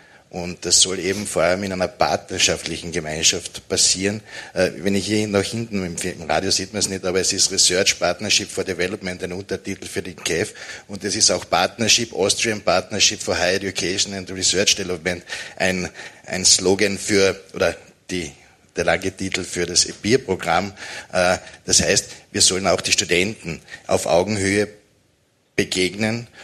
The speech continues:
vor allem die Studenten aus dem Süden. Und mir ist es wichtig, und die schönsten Projekte oder die schönste Lehre ist dann, wenn sich Studenten finden aus dem Süden,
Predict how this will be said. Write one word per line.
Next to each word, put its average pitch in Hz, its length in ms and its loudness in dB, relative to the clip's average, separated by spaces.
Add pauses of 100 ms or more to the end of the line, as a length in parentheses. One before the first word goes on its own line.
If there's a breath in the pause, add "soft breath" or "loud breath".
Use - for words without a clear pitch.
vor - 160 0
allem 95 100 0
die 98 80 2
Studenten 87 560 -2
aus 82 200 0
dem 90 120 -4
Süden. 78 420 0 (640 loud breath)
Und 101 220 -6
mir 110 180 2
ist 127 100 4
es 123 160 2
wichtig, 110 340 -4
und 101 120 -8
die 104 80 0
schönsten 101 420 0
Projekte 87 680 0 (120)
oder - 140 -8
die 90 100 -4
schönste 107 400 0
Lehre 92 380 0
ist - 340 2
dann, 104 320 0 (340 loud breath)
wenn 98 200 -2
sich - 320 2
Studenten 101 560 -2
finden 113 480 -6
aus 90 160 0
dem 92 120 -10
Süden, 120 600 0